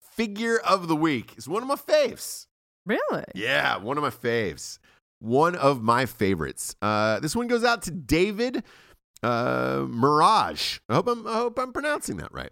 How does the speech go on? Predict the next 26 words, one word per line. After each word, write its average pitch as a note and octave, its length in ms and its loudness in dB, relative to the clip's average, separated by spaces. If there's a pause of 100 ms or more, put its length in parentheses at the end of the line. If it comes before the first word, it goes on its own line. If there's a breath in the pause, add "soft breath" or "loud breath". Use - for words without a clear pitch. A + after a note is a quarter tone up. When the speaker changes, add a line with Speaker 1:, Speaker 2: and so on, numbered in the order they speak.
(100)
Speaker 2:
Probably G#3+ 280 -6
not. B3+ 380 -6 (180)
Speaker 1:
Probably C#4+ 220 2
not. G#2 200 0 (340)
It's, C#3 340 -2
uh, E3 320 2
M G#3 200 -2
E G#3 220 -4
R E3+ 320 2
A D#3+ 300 0 (160)
G A#2 380 -8
E. C#3 340 -4 (200)
Uh, G2 160 0
David E3 300 0
Mirage. C#3 760 0 (580 soft breath)
Uh, A#2 640 4
he D3 200 2
invented G3 460 2
a F3+ 60 4
little F3+ 260 2
something, E3+ 560 2 (960)
uh, A#2+ 220 4
with C3 120 4
his G#2+ 120 0
brother, B2+ 400 0
Paul. G3+ 640 0